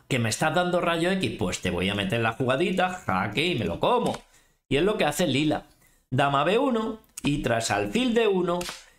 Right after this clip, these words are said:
pues se zampa también ese alfil. Stockfish ha sacrificado el caballo y, bueno,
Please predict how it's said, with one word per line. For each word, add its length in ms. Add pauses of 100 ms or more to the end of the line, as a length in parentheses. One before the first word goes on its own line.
(300)
pues 360
se 240
zampa 520
también 380
ese 220
alfil. 580 (600)
Stockfish 1080
ha 80
sacrificado 840
el 340
caballo 760 (440)
y, 1120 (540)
bueno, 680